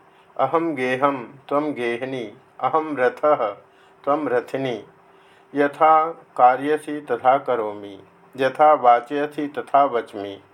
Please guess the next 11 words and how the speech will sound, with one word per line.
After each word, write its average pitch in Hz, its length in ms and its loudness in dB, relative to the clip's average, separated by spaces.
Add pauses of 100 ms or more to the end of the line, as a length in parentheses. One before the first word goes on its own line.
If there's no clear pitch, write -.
(440)
यथा 160 400 2
चालयसि 131 960 0
तथा 135 300 0
चलामि। 107 600 -4 (640)
नाहं 135 340 2
नाहं 139 680 0
त्वं 135 340 -4
त्वं। 110 340 -2 (800)
तस्या 160 560 2
एव 143 300 -4
जयः। 120 340 0